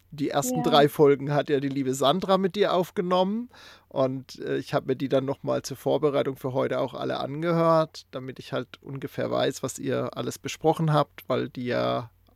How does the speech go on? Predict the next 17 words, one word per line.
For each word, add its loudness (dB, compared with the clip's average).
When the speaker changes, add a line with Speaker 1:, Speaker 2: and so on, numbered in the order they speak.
Speaker 1:
Anfang -8
des -10
Jahres, 2
ähm, -4
schon, -6
ähm, -6
aufgenommen -4
wurden -2
oder -4
ausgestrahlt -6
wurden -6
und -10
so -8
weiter. -10
Speaker 2:
Mhm. 4
Speaker 1:
Und -4
insofern, 2